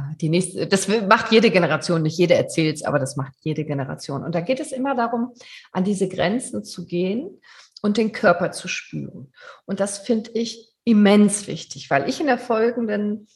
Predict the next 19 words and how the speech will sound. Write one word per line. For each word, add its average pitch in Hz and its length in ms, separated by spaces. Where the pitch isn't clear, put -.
äh, 214 120
ich 247 120
in 294 80
der 240 80
Sprechstunde 220 540
Folgendes 220 600
oft 190 260
feststelle - 760
und - 160
manchmal 190 300
schmunzeln 226 540
muss. 320 180
Zu 208 100
mir 208 120
kommt 208 220
ein 175 60
Patient, 196 540
ich - 180
sage: 180 640